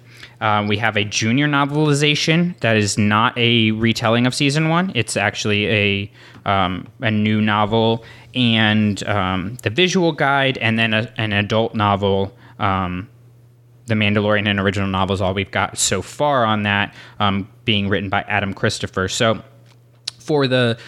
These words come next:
Mandalorian, um, stuff, are you looking forward to more of the behind-the-scenes style stuff like we got with The Gallery, or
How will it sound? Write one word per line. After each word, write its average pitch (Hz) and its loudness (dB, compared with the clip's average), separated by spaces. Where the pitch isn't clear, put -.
Mandalorian, 143 4
um, 131 2
stuff, 151 0
are 127 2
you 139 2
looking 147 0
forward 139 2
to 131 4
more 131 2
of 127 2
the 120 2
behind-the-scenes 135 0
style 143 0
stuff 143 0
like 120 0
we 117 2
got 117 0
with 113 -2
The 120 -2
Gallery, 156 2
or 120 2